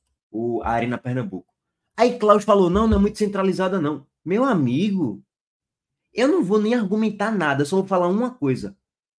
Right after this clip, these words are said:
O Castelão é na capital do Ceará, Fortaleza, né? É. A Arena Pernambuco é em São Lourenço da Mata.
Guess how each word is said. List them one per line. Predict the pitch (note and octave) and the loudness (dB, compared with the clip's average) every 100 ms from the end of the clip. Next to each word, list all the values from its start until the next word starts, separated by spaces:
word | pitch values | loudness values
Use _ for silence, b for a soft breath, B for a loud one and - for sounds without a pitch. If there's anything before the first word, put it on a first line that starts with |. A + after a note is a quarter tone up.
| _ - | _ -8
O | C3+ | -6
Castelão | C#3 F3 G3 G3 D#3+ E3+ F3+ _ _ - | -2 -2 -2 -2 0 -2 -4 _ _ -8
é | D#3 | -4
na | G3+ G3 | -2 -2
capital | F#3 F3+ F3+ | -4 -4 -4
do | E3+ | -4
Ceará, | - F#3 D3+ C3+ | -2 0 0 -2
Fortaleza, | - C#3+ F3+ E3+ C#3 A#2+ | -4 -6 -4 -2 -2 -2
né? | A2+ C#3 _ _ _ _ | -6 -10 _ _ _ _
É. | G#2 F#2+ G2 _ _ _ _ _ _ _ _ _ _ _ _ - | -14 -14 -16 _ _ _ _ _ _ _ _ _ _ _ _ -10
A | G#2+ | -4
Arena | A#2+ E3+ | 0 0
Pernambuco | F#3 E3+ D#3 C3+ D#3+ - | -2 -2 0 2 0 -4
é | - | -8
em | D3+ | -6
São | C#3+ E3 | -6 -4
Lourenço | F3 D#3+ D#3+ E3 | -2 -2 -4 -6
da | E3 | -4
Mata. | A2 G2 | -4 -6